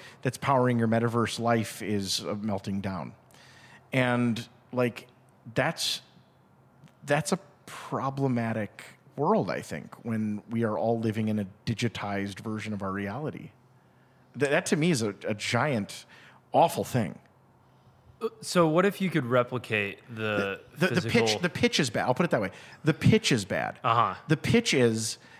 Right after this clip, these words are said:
Speaker 1: that that's what you're gonna live in. Whereas I think,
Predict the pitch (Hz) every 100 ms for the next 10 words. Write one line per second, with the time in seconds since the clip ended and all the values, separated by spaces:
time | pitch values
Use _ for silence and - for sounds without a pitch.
0 | - 143 139 - 147 147 156 131 131 123
1 | 113 120 104 82 - - - - 156 156
2 | 135 - - - 160 226 233 202